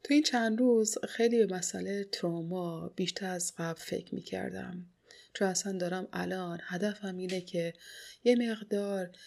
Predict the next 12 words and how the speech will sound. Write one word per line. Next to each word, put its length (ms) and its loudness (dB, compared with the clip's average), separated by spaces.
بیشتر 520 0
از 200 -2
طریق 280 -4
پادکستم 880 -4
و 60 -4
صفحهٔ 360 -4
اینستاگرامم 840 -2
در 160 0
مورد 520 0
موضوع 500 -2
تروما 540 -4
بپردازم. 920 -2